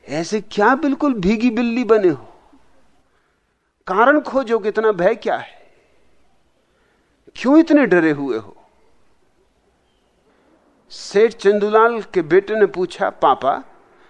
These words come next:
यह बकरा मियां मियां क्यों करता है?" चंदूलाल ने कहा, "बेटा, इसे कसाईयों ने पकड़ लिया है, दो चार घड़ी का मेहमान है यह, इसको झटका देकर मारकर इसका मांस बाजार में बेचा जाएगा।"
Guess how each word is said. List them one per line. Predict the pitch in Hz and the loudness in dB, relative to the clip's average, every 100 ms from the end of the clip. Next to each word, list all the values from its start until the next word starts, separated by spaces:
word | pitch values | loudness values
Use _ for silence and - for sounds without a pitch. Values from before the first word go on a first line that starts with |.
| _ | _
यह | 147 185 | -2 -2
बकरा | 160 170 160 143 139 202 - - _ _ _ _ _ - | 0 -4 -2 -2 -2 -6 -16 -20 _ _ _ _ _ -10
मियां | 127 180 220 | 2 4 6
मियां | 214 220 233 233 185 - - _ _ _ _ - | 4 4 4 2 -4 -18 -20 _ _ _ _ -8
क्यों | 214 269 | -6 -2
करता | 277 240 165 | -2 -2 -8
है?" | - - - _ _ _ _ _ _ _ _ _ _ _ - | -10 -18 -20 _ _ _ _ _ _ _ _ _ _ _ -8
चंदूलाल | 165 180 214 233 | -4 0 2 2
ने | 233 | 0
कहा, | 202 | -2
"बेटा, | 170 170 196 | -2 -2 0
इसे | 226 208 208 | 0 0 -4
कसाईयों | 190 165 185 208 233 | -4 -4 -4 -2 -4
ने | 226 | -4
पकड़ | 196 160 147 | -4 -4 -4
लिया | 135 127 | -4 -6
है, | - - - - - - _ | -8 -16 -20 -20 -20 -20 _
दो | 131 170 214 | 0 2 4
चार | 233 233 220 | 2 0 2
घड़ी | 196 240 | 0 2
का | 240 | -2
मेहमान | 226 214 208 226 254 | 2 2 4 2 2
है | 220 165 | -2 -2
यह, | 127 - - - - - - - - - 202 | -10 -18 -20 -20 -20 -20 -20 -20 -20 -8 -6
इसको | 190 - 233 | -6 -4 -4
झटका | 180 196 - 233 | -2 -4 0 -2
देकर | 220 233 233 | 0 -2 -2
मारकर | 214 180 185 214 202 226 | -2 0 2 0 0 -4
इसका | 214 - 180 | -6 -6 -6
मांस | 165 202 208 151 | 0 0 0 -2
बाजार | 160 175 190 202 | -2 2 2 0
में | 202 | -4
बेचा | 214 214 | -6 -6
जाएगा।" | 208 - 98 - | -6 -6 -6 -10